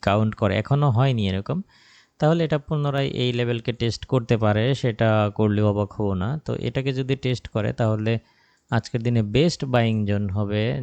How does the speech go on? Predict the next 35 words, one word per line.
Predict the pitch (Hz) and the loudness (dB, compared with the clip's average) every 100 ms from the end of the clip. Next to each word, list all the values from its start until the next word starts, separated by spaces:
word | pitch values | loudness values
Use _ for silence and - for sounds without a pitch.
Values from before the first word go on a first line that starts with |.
| 104 | -4
যদি | 101 98 104 | -2 -2 -2
পান | - 101 101 | -2 -4 -4
আপনারা | 98 - 101 | -6 -4 -2
এখানে | 98 - 101 110 160 196 110 | -2 0 0 0 -2 -4 0
যে | 101 101 | 0 0
তিন | 110 113 | 0 2
হাজার | 117 104 | 2 0
দুইশো | 110 104 113 | -2 0 -2
একানব্বই | 110 104 110 110 104 110 | 0 0 0 -2 0 -2
বিরানব্বই | 104 104 104 104 101 101 | 0 0 0 0 0 -2
এর | |
আশেপাশে | 98 - 113 - 110 | -2 -4 -4 -4 -4
যদি | 107 104 | -2 -2
পান, | - 98 | -2 -2
এটা | 120 113 | 0 0
হবে | 107 110 | 0 0
বেস্ট | 98 120 135 - | 2 2 2 -4
বাইং | 104 101 117 117 95 | -2 0 2 0 0
জোন। | 90 - _ _ _ - _ _ _ - | -4 -12 _ _ _ -20 _ _ _ -4
আজকের | 104 - 110 | -4 -2 -4
দিনে | 104 104 | 0 0
বেস্ট | 95 107 107 - | 0 0 -2 -4
বাইং | 104 101 110 110 | 0 2 2 0
জোন | 110 | -2
এটা | 104 110 | -2 -2
হবে। | 107 107 160 226 _ _ _ _ _ | -2 -2 -2 -4 _ _ _ _ _
আর | - 123 131 131 | 0 2 2 0
যদি | 127 135 151 | 0 0 0
কোনো | 180 180 | -2 -2
কারণে | 156 110 95 95 | 0 0 0 -2
এরকম | - 131 139 143 | -2 -2 0 0
হয় | 110 98 | 2 2
যে | 98 101 | 0 0
না, | 101 95 95 _ | 0 0 -4 _
প্রাইস | - 107 104 | 0 2 2